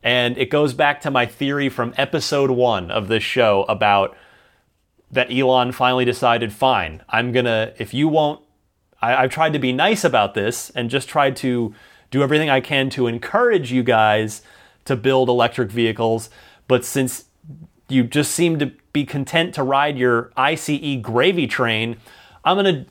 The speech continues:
I'm gonna beat you the, I'm gonna just beat you to death, a-, and I'm gonna embarrass you into making electric vehicles.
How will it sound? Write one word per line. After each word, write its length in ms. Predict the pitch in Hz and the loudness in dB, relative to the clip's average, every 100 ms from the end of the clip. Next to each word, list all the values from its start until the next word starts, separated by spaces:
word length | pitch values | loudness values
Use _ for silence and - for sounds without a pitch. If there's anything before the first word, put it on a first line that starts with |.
| - | -2
I'm 160 | 160 180 | 0 2
gonna 140 | 180 | 2
beat 320 | 123 151 151 | 2 0 0
you 80 | 139 | -2
the, 380 | 123 117 110 - | 0 0 -2 -4
I'm 140 | 131 | -2
gonna 140 | 175 170 | 0 0
just 340 | 131 107 104 | -2 -6 -4
beat 260 | 147 151 - | -2 -2 0
you 100 | 123 | -2
to 80 | 101 | -2
death, 560 | 104 120 87 - - _ _ _ _ _ | 0 0 0 -6 -20 _ _ _ _ _
a-, 60 | 120 | -4
and 340 | 113 - 123 | -4 -2 -2
I'm 140 | 120 147 | 0 0
gonna 160 | 143 | 0
embarrass 680 | 123 113 104 147 196 160 - | -2 -2 0 2 2 0 -2
you 420 | 101 92 92 - _ _ _ _ - | -2 0 -2 -6 _ _ _ _ -2
into 320 | 131 123 127 | -2 -2 -2
making 380 | 113 104 110 101 | 0 0 -2 -4
electric 380 | 101 101 113 | -2 -2 -6
vehicles. 540 | 98 110 104 98 92 | -4 0 0 -2 -6